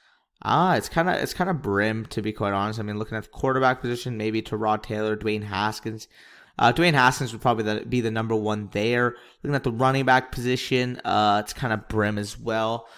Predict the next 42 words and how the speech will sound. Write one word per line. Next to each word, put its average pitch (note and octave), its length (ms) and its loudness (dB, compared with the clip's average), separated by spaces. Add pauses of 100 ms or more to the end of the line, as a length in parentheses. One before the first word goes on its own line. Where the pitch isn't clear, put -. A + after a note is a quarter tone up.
(200)
Maybe D3 340 4
Chris C#3 300 0
Thompson, B2+ 460 0
a B2 40 -6
little B2+ 120 -4
pass A2 420 0
catching A2 380 -2
upside, A2 360 -2
but G#2 120 -2
again, G2+ 180 -6
this C3 180 -4
is B2+ 60 -12
best G2 380 -2
ball. G2 180 -2
Don't G#2+ 200 -8
take F#2 180 -4
those F#2+ 160 -6
type F#2+ 220 -4
of G2 120 -8
players, G2 500 -2 (400)
uh, G2 300 6
th-, - 220 -8
uh, G2+ 200 0 (240)
as G#2+ 280 0
your G#2 80 -2
bench F#2+ 260 -4
spot. G#2 380 -4
So, G2 260 -6 (400)
uh, G#2+ 300 4 (500)
I D#3 80 -6
feel D#3 160 0
like G#3 140 2
the D3+ 80 -4
value A2+ 360 0
is F#2+ 120 -6
gonna G#2 180 -4
honestly G2+ 380 -4
be G2 220 -12
here G#2+ 200 -2
at G2 160 -2
receiver. B2+ 880 -10
Uh, C3+ 420 -6